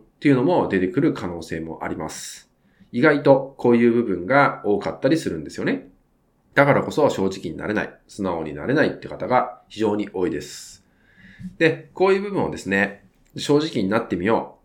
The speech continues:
う、素直に思ったことを伝えてみようっていうようなフレーズも出てきてるんですけど、別にこれは人に伝えなくてもいいんですよ。人に伝えなくてもよくて、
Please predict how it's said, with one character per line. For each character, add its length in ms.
う、 20
素 140
直 160
に 100
思 160
っ 60
た 100
こ 80
と 80
を 80
伝 220
え 40
て 100
み 100
よ 260
う 40
っ 20
て 80
い 60
う 20
よ 120
う 40
な 140
フ 120
レ 120
ー 20
ズ 100
も 120
出 100
て 80
き 80
て 80
る 80
ん 60
で 40
す 100
け 80
ど、 160
別 200
に 100
こ 120
れ 60
は 440
人 220
に 100
伝 220
え 40
な 100
く 60
て 100
も 100
い 40
い 20
ん 60
で 60
す 120
よ。 200
人 220
に 100
伝 280
え 40
な 120
く 60
て 100
も 80
よ 120
く 80
て、 380